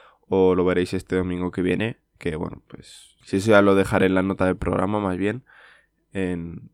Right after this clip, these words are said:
en la página web. Y pues llevo como un pequeño parón y estoy como en un estado de preocupación, por así decirlo, pero no sé muy bien de qué.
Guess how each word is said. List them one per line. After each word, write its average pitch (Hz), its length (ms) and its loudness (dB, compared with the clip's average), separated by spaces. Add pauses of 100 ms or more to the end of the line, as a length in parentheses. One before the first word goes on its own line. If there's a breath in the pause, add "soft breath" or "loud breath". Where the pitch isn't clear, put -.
en 92 120 -8
la 90 100 -2
página 95 340 -2
web. 104 220 4 (1300)
Y 107 600 4
pues - 440 -6
llevo 120 260 4
como 139 220 2
un 131 80 0
pequeño 120 640 2
parón 131 480 6 (180)
y 92 80 -2
estoy 117 260 0
como 117 840 4 (240)
en 104 140 0
un 123 300 -2
estado 113 380 4
de 107 140 4
preocupación, 104 800 0 (100)
por 104 140 0
así 101 220 0
decirlo, 95 440 -2 (1000 soft breath)
pero 110 460 6
no 117 200 2
sé 180 160 2
muy 147 140 4
bien 110 180 4
de 95 120 0
qué. 80 240 -10